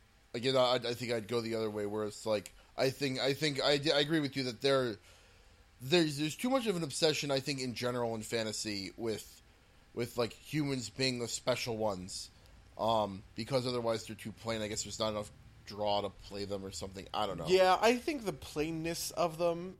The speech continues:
Speaker 2: is kind of a problem. I thought, this is kind of another thing that I liked about fourth edition is that they did kind of stake out humans, uh, as a, as their own thing. Um, because whereas you had the,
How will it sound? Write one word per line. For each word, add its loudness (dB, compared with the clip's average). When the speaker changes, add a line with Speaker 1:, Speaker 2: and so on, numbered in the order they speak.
Speaker 2:
is -6
kind -6
of -8
a -8
problem. -2
I 10
thought, 6
this 2
is -8
kind 2
of 0
another -2
thing -6
that 0
I -2
liked -4
about -2
fourth -8
edition -10
is -12
that -14
they -6
did -8
kind -8
of -8
stake -6
out -2
humans, -8
uh, -4
as -4
a, -6
as 2
their 0
own -2
thing. -6
Um, -2
because 4
whereas 6
you -2
had 4
the, -4